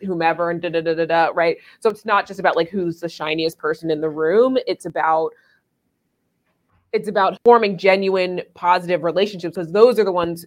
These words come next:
those are the people who are gonna advocate for you the most. And, like, you never know when that can happen. You never know who knows anyone. And I think that for me, I, I mean, I think it's just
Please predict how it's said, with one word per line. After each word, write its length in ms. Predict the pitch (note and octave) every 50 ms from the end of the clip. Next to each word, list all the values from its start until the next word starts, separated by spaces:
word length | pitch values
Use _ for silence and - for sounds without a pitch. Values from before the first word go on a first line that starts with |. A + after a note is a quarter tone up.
| _ _
those 200 | - A3 A#3+ B3
are 20 | G#3
the 80 | G#3
people 220 | G3+ G#3 F#3 E3 F3
who 40 | E3
are 60 | D#3
gonna 140 | E3 D#3+ -
advocate 500 | F#3 F#3+ F#3+ F3 F#3 E3 - F3 C#3+ -
for 120 | _ E3+
you 200 | E3+ D3+ D3+ D#3+ D#3
the 120 | D3 D#3+
most. 540 | D3+ D#3 D#3+ E3 B3 E4 - - - - - _ - - - - - _ -
And, 160 | G3 G3+ G3
like, 280 | F#3+ F3+ F3 E3+ - _ _ _ _ _ _ _ _
you 140 | - F#3 A3+
never 240 | A3+ A#3 A3+ G#3+ A3+
know 160 | A3 G3+ G3
when 180 | G3 F#3 F3+ F#3
that 140 | F3+ E3 E3
can 80 | F#3 E3+
happen. 500 | F#3+ E3 D#3+ E3 - F3 E3+ F3 E3+ - - -
You 100 | F3 F#3+
never 300 | G3+ G3 G3+ G#3 G3+ G#3
know 320 | G3+ F#3+ F#3 - F3+ E3+ F3
who 140 | F#3 F3+ E3
knows 260 | D#3+ D#3+ D#3+ D#3 D3+
anyone. 440 | D#3+ D#3 D#3 D#3 D3+ D#3 D#3 D#3 D3
And 120 | - F3
I 100 | E3 E3
think 220 | E3 - F3 E3 -
that 240 | E3+ D#3+ - - _
for 120 | - D#3+
me, 340 | E3 D#3+ D#3+ D#3+ D#3+ D#3+ - - _ _ - _ _ _
I, 460 | - F3 F3 E3+ E3+ E3 E3 E3+ - - _ _ _ _ _ _ _ _ _ _ _ _ _ _ _ _ _
I 60 | G3+
mean, 160 | G3 F#3+ F#3 E3+ -
I 60 | F3+
think 160 | F#3 F#3 F3 F3+
it's 80 | E3+
just 200 | - E3 - -